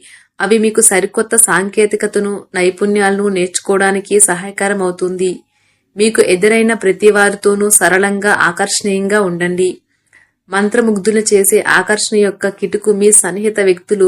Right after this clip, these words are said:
అతి కొద్ది మందికే తెలుస్తుంది. వృశ్చిక రాశి వారికి సోమవారం నాడు సంపద, కుటుంబం, వృత్తి జీవితం చాలా అద్భుతంగా, అనుకూలంగా ఉన్నాయండి. ఆరోగ్యం, ప్రేమ వ్యవహారాలు, వివాహ జీవితం అంతగా అనుకూలంగా లేవు. వృశ్చిక రాశి వారికి సోమవారం నాడు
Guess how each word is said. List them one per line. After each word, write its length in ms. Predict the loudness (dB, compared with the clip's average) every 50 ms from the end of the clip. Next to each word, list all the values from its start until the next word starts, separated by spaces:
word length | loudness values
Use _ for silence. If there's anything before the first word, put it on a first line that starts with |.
| 2 2 -2
అతి 220 | -6 -6 -6 -4
కొద్ది 320 | -2 -2 -2 0 2 0 0
మందికే 420 | 0 0 0 -2 -2 0 0 0
తెలుస్తుంది. 680 | 0 0 -4 -2 -4 -4 -4 -6 -10 -12 -8 -4 -4 -4 -4 -6 _ _ _ _ _ _ _ _ _ _ _ _ _ _ _ _ _ _ _ _ _ _ _ _
వృశ్చిక 320 | -20 -20 -20 -20 -20 -18
రాశి 220 | -18 -18 -18 -18 -18
వారికి 340 | -16 -18 -18 -18 _ -16 -16 -16
సోమవారం 580 | -16 -18 -20 -20 -20 -18 -18 -18 -18 -18 -20 -20 -20
నాడు 260 | -18 -18 -18 -18 -20 -20
సంపద, 460 | -20 -20 -20 -20 _ -20 -20 -20 -20 -20 -20 -20 -20
కుటుంబం, 480 | -20 -20 -20 _ -20 _ _ -20 -20 -20 -20 _ _ _ _
వృత్తి 280 | _ -20 -20 _ -20 -20
జీవితం 380 | -20 -20 -20 -20 _ -20 -20 -20
చాలా 220 | _ _ -20 -20
అద్భుతంగా, 460 | -20 -20 _ -20 -20 -20 -20 -20 -20 -20
అనుకూలంగా 560 | -20 -20 _ _ -20 -20 -20 -20 -20 -20 -20 -20
ఉన్నాయండి. 500 | -20 -20 -20 -20 -20 -20 -20 -20 -20 -20 -20 _ _ _ -20 -20 _ _ _ _ -20
ఆరోగ్యం, 420 | -18 -18 -18 -18 -18 -20 -20 -20 -20
ప్రేమ 240 | -20 -20 -20 -18 -18
వ్యవహారాలు, 540 | -20 -20 -20 -20 -20 -20 -20 -20 -20 -20 -20
వివాహ 320 | -20 -20 -20 -20 -20 -20
జీవితం 420 | -20 _ -20 -20 -20 -20 -20 -20 -20
అంతగా 280 | -20 -20 -20 -20 -20 -20
అనుకూలంగా 540 | -20 -20 -20 -20 _ -20 -20 -20 -20 -20 -20
లేవు. 280 | -20 -20 -20 -20 -20 -20 _ _ _ _ _ _ _ _ _ _ _
వృశ్చిక 320 | _ -20 -20 _ -20 _ -20
రాశి 220 | -20 -20 -20 -20
వారికి 300 | -20 -20 -20 -20 _ -20 -18 -18
సోమవారం 580 | -20 -20 -20 -20 -20 -20 -20 -18 -18 -20 -20 -20
నాడు 260 | -18 -18 -18 -18 -20